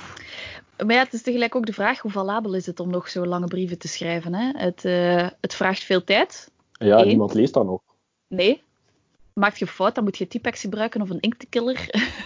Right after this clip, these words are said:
Speaker 1: <laughs> in de plaats van de backspace. Eh, ah, het is ook, het is functioneel, is het niet meer, hè?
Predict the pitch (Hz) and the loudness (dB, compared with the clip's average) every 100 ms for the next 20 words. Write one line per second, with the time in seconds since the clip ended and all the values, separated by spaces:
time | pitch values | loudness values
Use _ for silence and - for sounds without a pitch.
0 | - - 226 - - 233 202 190 185 185 | -14 -2 -2 -2 -6 -6 -4 0 2 2
1 | 226 180 185 - 185 - - - - - | 0 -2 -2 0 -2 -2 -8 -6 -6 -8
2 | - _ _ - - - - - - - | -20 _ _ -14 -10 -10 -12 -16 -8 2
3 | 202 202 208 - - - - _ 208 - | 4 6 4 -2 -20 -20 -20 _ 0 0
4 | 220 269 294 - 208 233 - - 294 - | -2 -6 -10 -10 -10 -10 -12 -12 -12 -8
5 | 220 196 233 - 220 220 175 165 160 208 | -8 -4 -4 -2 -6 -6 -8 -8 -8 -10